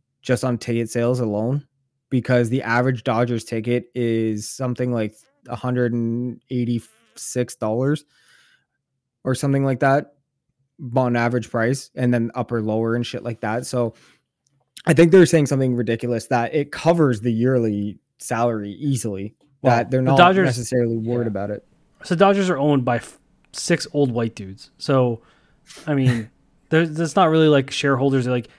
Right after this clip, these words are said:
Speaker 2: there, there's different stakes by these dudes that they have a company that owns it. But I don't, and again, I think there's a little more flexibility that way when there's less people and less hurdles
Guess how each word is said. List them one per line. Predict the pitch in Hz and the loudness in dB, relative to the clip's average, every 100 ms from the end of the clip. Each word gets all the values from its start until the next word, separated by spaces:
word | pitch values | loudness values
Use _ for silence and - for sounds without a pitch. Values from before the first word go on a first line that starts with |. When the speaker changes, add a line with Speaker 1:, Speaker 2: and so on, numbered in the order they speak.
| _ | _
Speaker 2:
there, | 147 160 151 | -2 0 2
there's | 151 | 2
different | 160 160 139 | 2 0 -2
stakes | - 131 151 - | -4 -4 -4 -2
by | 139 127 | 0 0
these | 110 | -2
dudes | 120 127 165 - - - | -4 -6 -6 -12 -14 -8
that | 135 | 0
they | 139 | 2
have | 139 131 139 | 2 0 -2
a | |
company | 131 131 135 143 | -4 -6 -2 -2
that | 123 | -2
owns | 110 127 | -6 -6
it. | 170 170 - - _ - | -6 -8 -16 -20 _ -2
But | 135 | 2
I | 131 | 4
don't, | 147 139 135 - _ _ _ _ - | 4 2 0 -8 _ _ _ _ -2
and | 139 | 2
again, | 151 123 | 2 2
I | 117 | 0
think | 156 | 2
there's | 147 | 2
a | 139 | 4
little | 147 | 4
more | 139 | 4
flexibility | 127 143 135 110 117 143 156 | 2 -2 -2 -4 -2 0 2
that | 160 156 | 2 2
way | 175 | 2
when | 160 139 | 4 2
there's | 120 | 0
less | 120 135 135 - | 0 2 0 -2
people | - 143 123 110 104 _ _ _ | -8 -6 -6 -8 -10 _ _ _
and | 139 | 0
less | 139 135 | 0 0
hurdles | 131 135 160 180 | 0 2 2 -2